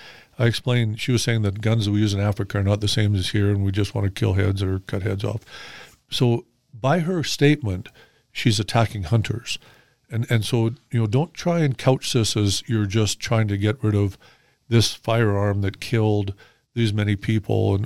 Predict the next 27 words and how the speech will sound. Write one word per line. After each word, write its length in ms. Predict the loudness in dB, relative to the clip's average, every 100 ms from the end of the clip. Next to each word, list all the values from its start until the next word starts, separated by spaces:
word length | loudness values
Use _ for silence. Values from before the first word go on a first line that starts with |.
| -2
which 180 | -2 0
is 140 | 0
a 40 |
terrible, 560 | -2 -2 0 0 2 0
terrible 640 | -2 0 0 2 0 0 -6 _ -8
tragedy. 600 | -2 0 2 0 -2 -8 -18 -20 -20 -20
You 220 | -4 0
know, 180 | 0 -2 -6
you 300 | -2 0 2
are 80 | 0
actually 480 | -2 -2 -2 0 0
coming 340 | 0 0 2
after 300 | 2 0 -2
hunters, 600 | 0 0 2 -2 -2 -6
and 140 | 0
that's 220 | 2 2 0
what 180 | -2
you 120 | 0 2
don't 260 | 0 0
like. 380 | 2 0 -2 -12 -20 _ _ _ -4
And, 220 | -2 0
and 300 | 2 2 0 2
you're, 200 | 4 4 0
you're 320 | 0 0 0 -6 -12
hiding 480 | -4 0 2 2 0
behind 640 | -2 0 0 0 0 0
this 240 | -2 -4